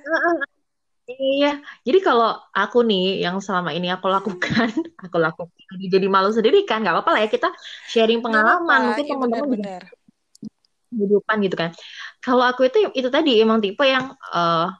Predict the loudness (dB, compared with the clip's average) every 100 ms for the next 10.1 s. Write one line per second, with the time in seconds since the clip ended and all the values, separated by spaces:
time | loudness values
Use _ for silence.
0 | _ _ _ _ _ _ _ _ _ _
1 | 0 2 4 4 4 0 -2 -4 -2 -2
2 | 0 0 0 -2 -2 -2 -2 -4 -6 -8
3 | -6 -6 -10 -10 -10 -10 -10 -12 -6 -6
4 | -4 -6 -6 -6 -8 -8 -12 _ -20 _
5 | -20 -20 -6 -4 -2 -4 -6 -2 0 2
6 | 0 0 -2 -4 -4 0 2 2 0 -2
7 | -2 -2 -2 -2 -2 -2 -2 0 2 0
8 | -2 -2 0 0 -2 -12 -20 _ _ _
9 | 2 4 4 2 2 2 2 0 2 0
10 | 0